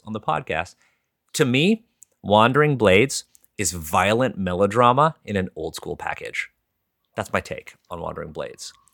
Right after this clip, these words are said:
And in the Wandering Blades document that I'm working on,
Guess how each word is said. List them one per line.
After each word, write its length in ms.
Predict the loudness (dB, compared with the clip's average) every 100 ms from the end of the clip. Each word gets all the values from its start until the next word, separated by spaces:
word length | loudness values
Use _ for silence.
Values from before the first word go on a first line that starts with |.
| _ _ _ _
And 420 | 2 4 4 2 -8 _ 0
in 440 | 2 4 0 -2 -6
the 340 | 0 4 4
Wandering 640 | 4 4 4 4 2 0
Blades 440 | 2 2 2 0 -4
document 640 | 0 2 2 -2 -6 -6
that 120 | -6
I'm 160 | -6 -4
working 340 | -6 -4 -6
on, 300 | -4 -6 -8